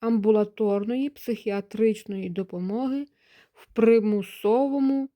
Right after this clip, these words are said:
порядку за місцем відбуття покарання. Вирок мною оскаржується через невідповідність висновків суду,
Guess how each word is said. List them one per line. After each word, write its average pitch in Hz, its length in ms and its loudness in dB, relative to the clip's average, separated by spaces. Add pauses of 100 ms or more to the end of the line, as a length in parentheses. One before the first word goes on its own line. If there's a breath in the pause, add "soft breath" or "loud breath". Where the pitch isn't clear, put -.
порядку 214 800 -2 (540)
за 202 220 2
місцем 277 600 0 (120)
відбуття 196 1000 -2 (460)
покарання. 190 800 -6 (1400)
Вирок 262 840 2 (140)
мною 254 760 2
оскаржується 190 1300 -4 (760)
через 311 520 4
невідповідність 262 1500 0 (220)
висновків 254 800 0
суду, 185 580 -2